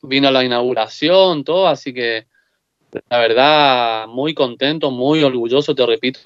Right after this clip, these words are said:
con todo lo que, lo que se logró hasta hoy en día y, y obviamente que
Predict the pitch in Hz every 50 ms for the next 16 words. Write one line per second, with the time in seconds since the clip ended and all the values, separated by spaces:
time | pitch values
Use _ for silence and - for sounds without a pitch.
0 | 151 139 131 120 120 - 123 131 139 139 139 127 127 123 117 117 113 113 113 110
1 | 113 117 110 - _ _ _ - 131 120 117 113 113 - 120 - 139 123 120 113
2 | 110 113 123 135 151 147 139 - - 123 117 113 123 143 143 131 123 127 160 190
3 | 180 170 214 196 143 127 123 120 - 127 123 120 120 127 143 151 143 139 139 151
4 | 180 185 190 165 147 131 117 113 110